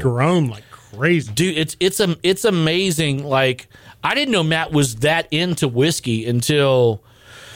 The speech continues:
Speaker 2: I started working here. I was part-time working here in two thousand seventeen, eighteen. Matt was actually one of, uh, he was one of my guests on my old podcast way back in the
Speaker 1: Yeah.
Speaker 2: day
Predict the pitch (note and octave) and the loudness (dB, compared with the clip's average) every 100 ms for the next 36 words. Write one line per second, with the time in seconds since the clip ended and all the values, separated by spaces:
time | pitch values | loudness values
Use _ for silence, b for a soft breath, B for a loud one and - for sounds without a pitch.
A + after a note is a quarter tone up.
0 | B B B B B B - - E3+ F#3 | B B B B B B -20 -8 -4 0
1 | A3+ F3 D#3 E3+ F3 E3+ D#3+ D3+ D3+ E3+ | 0 2 2 2 2 2 2 2 0 -4
2 | - - A3 A#3 - G#3 G3 E3 E3 D#3+ | -12 -4 -2 0 0 0 2 2 0 0
3 | E3 C#3 E3+ D#3+ D3+ D3 C3+ D3 C#3 B2+ | 0 0 0 0 2 2 2 2 2 2
4 | A#2 - D3 C#3 C#3 D#3 C#3 A#2+ C3 C#3+ | -2 -4 0 0 0 0 0 2 0 -2
5 | C3 B2+ A#2+ B2 D3 G3 D#3+ C#3 D#3 D#3+ | 0 0 0 0 2 0 0 0 0 0
6 | - C#3 A#2+ A2+ - - C3 D3 D#3+ C3+ | 0 2 0 -4 -10 -4 0 2 2 0
7 | B2 A#2+ _ _ _ _ - C3 A#2+ A2+ | -2 -10 _ _ _ _ 0 4 4 2
8 | - _ C3+ D3 D3 D3+ D3 D3 D#3 D#3 | -2 _ 2 2 2 -2 -4 0 0 0
9 | B2+ C#3 C#3 C3 B2 G#2+ G#2+ C#3+ E3+ C3+ | 0 0 0 0 0 0 2 4 4 2
10 | G#2 F#2+ G#2 F#2 G2 A#2+ D3+ B2+ G2 D#2+ | -2 0 0 0 0 2 2 2 0 -4
11 | E2+ A2+ C3 F#2 | -4 0 0 0